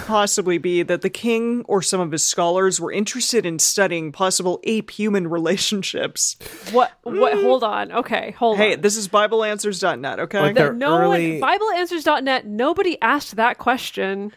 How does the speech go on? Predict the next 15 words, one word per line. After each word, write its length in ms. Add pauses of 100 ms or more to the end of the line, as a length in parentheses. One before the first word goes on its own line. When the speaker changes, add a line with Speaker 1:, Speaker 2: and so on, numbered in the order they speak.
(140)
Speaker 1:
Well, 180
it 160
says, 560
"We 160
don't 240
have 260
any 220
evidence 440
of 100
such 240
investigations 840
or 60
speculations, 840
of 140
course, 440